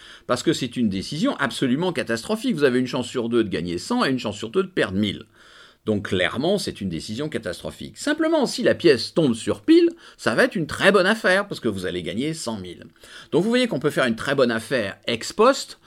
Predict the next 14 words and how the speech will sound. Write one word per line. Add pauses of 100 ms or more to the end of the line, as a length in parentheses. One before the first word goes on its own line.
(420)
en
ayant
pris
une
décision
catastrophique (220)
ex (100)
ante. (460)
Et
c'est
ça
le
point
fondamental.